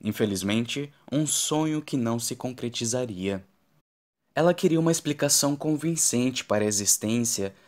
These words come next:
da abominável regra de que nada do que você fizer no passado poderá alterar o presente. A única explicação que Kazu pôde dar foi:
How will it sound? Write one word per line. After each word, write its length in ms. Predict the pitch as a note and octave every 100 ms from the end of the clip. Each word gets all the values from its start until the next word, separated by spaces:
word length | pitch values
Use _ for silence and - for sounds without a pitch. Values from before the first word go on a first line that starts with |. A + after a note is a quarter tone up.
| -
da 220 | C3+ C#3
abominável 840 | A#2+ B2+ D3+ C#3+ A2 G#2 A2 A2
regra 500 | G2+ G2+ G#2+ A2 G2+
de 160 | F#2+ G2+
que 400 | - G#2 G2 F#2+ _ _ _
nada 340 | C3 D3 E3 C#3
do 120 | A#2
que 140 | -
você 300 | G#2 G#2 G2
fizer 480 | - G2 F2+ G#2+ A2+
no 120 | A2
passado 720 | G2 F#2 - G2+ G#2+ A2+ B2 - - _
poderá 600 | F3 E3+ C#3+ A2+ A#2 A#2+
alterar 580 | - C3+ D3+ C3+ G#2+ G#2
o 40 | G#2+
presente. 760 | - A#2 F#2+ G2 G2 - F#2 - _ _ _ _ _ _ -
A 100 | A2+
única 380 | A2 A2+ A#2+ A#2
explicação 640 | - A#2 A2 G#2 - A#2+ C#3
que 100 | A2+
Kazu 380 | - G2 G#2
pôde 380 | G2 - G#2 G2
dar 340 | F#2+ G2 A#2 B2
foi: 420 | - G2+ F2+